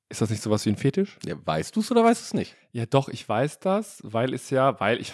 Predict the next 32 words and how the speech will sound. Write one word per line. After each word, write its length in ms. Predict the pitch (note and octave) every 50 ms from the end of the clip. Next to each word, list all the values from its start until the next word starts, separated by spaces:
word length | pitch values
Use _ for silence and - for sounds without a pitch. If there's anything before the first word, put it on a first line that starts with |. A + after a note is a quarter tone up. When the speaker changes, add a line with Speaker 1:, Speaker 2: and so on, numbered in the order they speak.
| - -
Speaker 1:
ich 120 | G#2+ - -
bin 100 | - F#2+
am 60 | F2+
Puls 200 | - - A2+ -
der 120 | - G2 -
Zeit, 420 | - C3 C3 C3 B2 D#3 - -
klar, 340 | - A2+ G#2+ G#2 G#2 A#2 D#3
Speaker 2:
Mhm, 80 | C3
klar. 200 | - G2 F#2+ D#2 D2 D2+
Speaker 1:
Leute. 180 | C#3+ E3+ F3 - - - - - - - - - _ -
Äh, 280 | A#2 A2+ A2 A2 A2 - -
weil 160 | G#2+ A#2+ B2+
ich 140 | B2 A#2+ -
in 60 | - -
irgendeinem, 520 | - B2 C#3 - G#2+ B2 B2 B2 B2+ B2 - - _ _ _
ich 160 | - - -
irgendwo 340 | - B2 C3+ C#3+ C3+ B2 - - _ _ _ -
gehört 320 | - A#2 A#2 B2 B2+ -
hab, 180 | B2 - - -
Kink-Shaming. 1000 | - F3+ F3+ G3 G3+ - - - - - A3+ G3 G3 G3 - - F#2+ F#2 G2+ - _ _ - - - - -
Speaker 2:
Ja. 220 | - F#2 F2 E2 F#2
Speaker 1:
Und 260 | - - G#2+ G#2+ - _ _ - - - _
das 300 | - A2+ A2 B2+ - -
ist, 380 | B2 E3+ F3 E3+ - - -
wenn 120 | B2 B2 C3
man 140 | B2 A#2
jemanden 680 | A#2+ B2 B2+ B2+ B2+ - - A2+ A#2+ A#2+ A#2+ B2 A#2 -
dafür 480 | A2+ A2 - - - A2 A2 - -
auslacht 680 | G#2+ B2 C#3+ - - C3+ C3 C#3+ D3+ - - - - -
oder, 320 | - G#2+ G#2+ G2+ G2+ G#2
keine 220 | - - G#2 G2+ G2+
Ahnung, 380 | G#2 A#2 B2+ C#3 D3 D3+ D#3